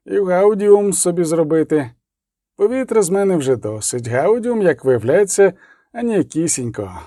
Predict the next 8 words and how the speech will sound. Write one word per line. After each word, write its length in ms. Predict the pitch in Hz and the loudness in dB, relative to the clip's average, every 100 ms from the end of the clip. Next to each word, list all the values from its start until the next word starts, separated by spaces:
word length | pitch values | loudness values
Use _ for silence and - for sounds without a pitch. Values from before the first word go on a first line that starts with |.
| - | -14
так 240 | 120 180 | -12 -8
що 160 | - 190 | -4 -2
найохочіше 920 | 180 165 156 202 190 175 - 165 131 - | 0 0 4 4 2 -4 0 0 0 -4
я 200 | - 185 | -10 -6
би 140 | 165 | -2
вже 220 | 151 139 160 | -2 0 0
вертався 580 | 143 123 143 127 135 | -2 -2 -4 -4 -6
додому. 540 | 120 120 104 98 90 | -4 -6 -6 -10 -12